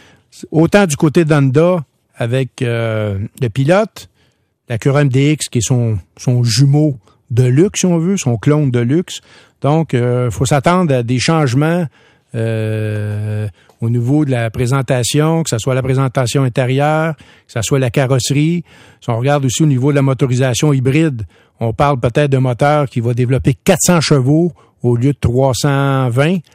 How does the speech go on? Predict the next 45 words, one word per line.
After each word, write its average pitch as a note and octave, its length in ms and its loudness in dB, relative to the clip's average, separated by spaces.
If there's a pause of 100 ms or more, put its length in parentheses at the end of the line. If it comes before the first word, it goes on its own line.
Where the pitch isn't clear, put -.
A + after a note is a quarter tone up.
(240)
trois A#2+ 160 -4
cent C#3+ 160 0
vingt C3 200 -2
et C3 120 0
un. D#3+ 240 -2 (440)
Donc B2 280 -2
là, C#3+ 100 2
ça C3 140 0
va B2+ 120 0
rivaliser, B2+ 500 0
si C3+ 80 -2
on B2 100 2
veut, B2+ 180 0
davantage C3 560 0
avec A#2+ 300 -4
le A#2+ 80 -2
Volvo B2+ 580 0
X A2+ 140 -6
C C3+ 80 0
quatre-vingt-dix A#2+ 720 -2
T B2 80 0
huit, C3 440 -2 (500)
qui A#2 100 -6
est G#2+ 140 -4
un A2+ 160 -2
hybride B2 380 0
rechargeable, A#2+ 840 -2
qui, G#2+ 300 -4
euh, G#2 80 -4
dont A2+ 200 -4
la A2+ 120 -4
puissance B2 440 -4
est A#2 60 -4
dans A2 120 -4
les A2 120 -4
quatre G#2+ 200 -6
cents A#2+ 120 -4
chevaux. G#2+ 360 -6 (480)
Donc, D#3 160 4
j'ai C3 120 2
bien F3+ 140 4
hâte G3+ 160 2
de F#3+ 60 4
voir C#3+ 260 2
ça. C3+ 240 -2